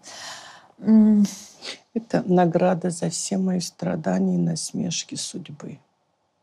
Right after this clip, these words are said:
Speaker 1: Мне кажется, вообще эко — это ещё большее чудо, чем всё остальное вообще. Настолько мы можем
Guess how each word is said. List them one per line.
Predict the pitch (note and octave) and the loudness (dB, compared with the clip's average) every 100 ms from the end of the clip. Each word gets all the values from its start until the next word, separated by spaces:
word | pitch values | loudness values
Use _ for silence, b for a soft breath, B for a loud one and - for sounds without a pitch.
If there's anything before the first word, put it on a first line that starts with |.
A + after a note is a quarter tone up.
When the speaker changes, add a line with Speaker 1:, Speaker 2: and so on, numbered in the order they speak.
| _ _ _ _ G3 | _ _ _ _ 2
Speaker 1:
Мне | G3 | 4
кажется, | G3+ G3 - G3 | 6 4 4 2
вообще | G3 - D#3 D3+ | 2 2 0 0
эко — | D#3 A3 | 0 0
это | G3 - | 0 2
ещё | D#3+ D#3+ F3 | 0 2 2
большее | F3+ E3+ - D3+ | 2 2 0 -2
чудо, | D3+ A#3+ A3 C#3+ C3 _ _ _ _ _ _ _ _ | -2 -2 0 0 -4 _ _ _ _ _ _ _ _
чем | - F#3+ F3+ F3+ F3+ _ _ _ _ _ - | 0 4 4 2 -2 _ _ _ _ _ -10
всё | - F#3+ | 0 2
остальное | F#3+ - G3 G3+ G3 | 2 4 6 8 6
вообще. | E3+ E3+ G3 - - D3 - | 6 4 2 -4 -2 -2 -2
Настолько | E3+ E3+ - G#3 G#3+ G#3+ E3 | -4 -4 2 4 4 2 0
мы | E3 E3+ E3 - _ _ _ _ _ _ _ _ _ _ _ - | 0 0 -4 -8 _ _ _ _ _ _ _ _ _ _ _ 2
можем | F3+ G3+ G3+ E3 D3+ | 6 8 6 4 -2